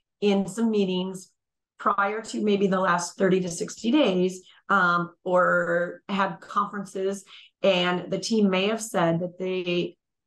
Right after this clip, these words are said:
uh, that those progress reports weren't yet available, and that would have been true. And so that's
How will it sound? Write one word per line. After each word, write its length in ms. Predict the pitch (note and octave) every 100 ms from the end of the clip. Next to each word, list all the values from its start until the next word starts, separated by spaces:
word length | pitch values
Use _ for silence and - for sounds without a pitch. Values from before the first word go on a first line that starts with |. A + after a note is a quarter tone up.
| E3+
uh, 220 | E3+ - E3+
that 160 | F3+
those 180 | - E3+
progress 460 | - F3 F3 F3+ -
reports 340 | E3+ F#3 -
weren't 260 | F#3 F3 E3+
yet 200 | E3 D3+
available, 580 | A#2+ D3+ E3 G3+ A3+ -
and 100 | F#3+
that 240 | F#3 -
would 140 | F#3+ G#3
have 120 | G#3+
been 160 | G#3+ G#3+
true. 440 | - - - - _ - - - G#3
And 140 | G3+
so 300 | - G3 F3+
that's 320 | F#3+ F#3+ -